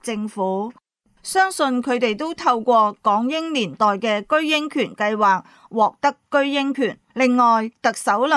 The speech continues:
鄭月娥十二號上晝見傳媒時指，我唔想大家誤會，國籍問題非常敏感，澄清行政會議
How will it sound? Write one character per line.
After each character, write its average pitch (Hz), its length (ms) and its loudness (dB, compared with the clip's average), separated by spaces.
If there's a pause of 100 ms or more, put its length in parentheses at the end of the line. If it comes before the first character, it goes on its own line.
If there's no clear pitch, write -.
(140)
鄭 214 220 -2
月 214 140 -4
娥 202 280 0
十 - 140 -8
二 226 340 -6
號 208 300 -4
上 214 340 -4
晝 220 240 0
見 220 240 -4
傳 208 240 -6
媒 196 180 -4
時 175 220 -8
指， 196 400 -4 (320)
我 247 180 2
唔 233 160 -4
想 202 300 -4
大 247 180 0
家 285 220 0
誤 202 260 -4
會， 196 380 0 (300)
國 254 120 2
籍 254 180 -2
問 214 280 -6
題 214 300 -4
非 311 240 -4
常 214 260 -2
敏 180 180 -4
感， 190 380 -2 (340)
澄 202 240 -8
清 311 300 -4
行 277 300 -4
政 226 340 -2
會 214 220 0
議 208 340 -2